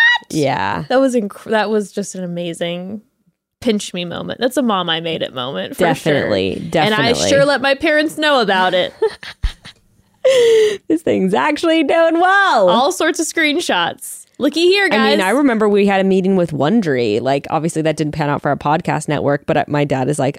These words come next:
Speaker 1: a Wondery junkie. And I was like, "Dad, we, like, had a meeting with Wondery. Like, they're, like,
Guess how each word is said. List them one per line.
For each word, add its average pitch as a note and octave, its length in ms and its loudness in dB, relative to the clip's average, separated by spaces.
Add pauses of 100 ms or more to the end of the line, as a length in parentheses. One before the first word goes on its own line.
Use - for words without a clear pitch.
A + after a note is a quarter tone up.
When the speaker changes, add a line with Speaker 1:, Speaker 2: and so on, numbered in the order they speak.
Speaker 1:
a D3+ 60 0
Wondery C#3+ 480 -2
junkie. C#3 400 -4
And F#2+ 80 -4
I - 20 -2
was D#3 80 -4
like, D#3 160 -2
"Dad, F#3+ 220 2
we, E3 120 6
like, C#4 160 0
had F4 140 0
a F4 60 2
meeting D4+ 240 6
with A#3 100 2
Wondery. C#3+ 560 0
Like, B2+ 240 -2
they're, E3 220 2
like, G#3 280 0